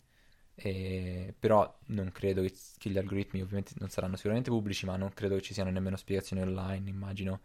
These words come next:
di come viene fatto. Eh, però è una cosa che se-, che mi piacerebbe approfondire e car-,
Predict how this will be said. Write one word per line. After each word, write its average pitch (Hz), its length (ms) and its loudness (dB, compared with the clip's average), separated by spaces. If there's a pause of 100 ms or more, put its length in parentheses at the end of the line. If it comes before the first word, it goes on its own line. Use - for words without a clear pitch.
(460)
di 107 160 -4
come 101 380 4
viene 95 240 2
fatto. 92 500 2 (420)
Eh, 95 360 -2
però 135 160 8 (280)
è 120 80 -6
una 104 120 0
cosa 104 200 -2
che - 60 -4
se-, - 240 -8 (100)
che 101 300 2 (200)
mi 110 140 0
piacerebbe 104 420 2
approfondire 104 640 0
e - 120 -6
car-, - 200 -8